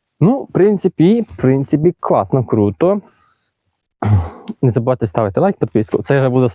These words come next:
постійно сказати, не забувайте ставити лайк, підписку, лайк, підписку, лайк, підписку. Е, бо, бо так, бо так виходить, що лайк, підписка,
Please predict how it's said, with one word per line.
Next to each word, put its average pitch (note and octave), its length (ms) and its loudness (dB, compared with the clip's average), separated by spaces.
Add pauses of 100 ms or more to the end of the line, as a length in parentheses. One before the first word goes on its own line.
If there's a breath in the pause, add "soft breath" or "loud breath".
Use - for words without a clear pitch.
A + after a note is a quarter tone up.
(180)
постійно C3+ 440 0
сказати, A2+ 480 -2
не A2 80 0
забувайте A#2 360 0
ставити A#2+ 300 -2
лайк, G#3+ 220 0
підписку, G2 420 -2
лайк, G3 220 0
підписку, A2 420 -2
лайк, G3+ 180 -2
підписку. - 480 -4 (840 loud breath)
Е, - 400 -2 (1800)
бо, D3 280 2 (600 loud breath)
бо B2 120 0
так, - 480 -6
бо C3 100 0
так - 200 -2
виходить, E3+ 360 0
що - 100 -2
лайк, D#3+ 160 2
підписка, - 580 -2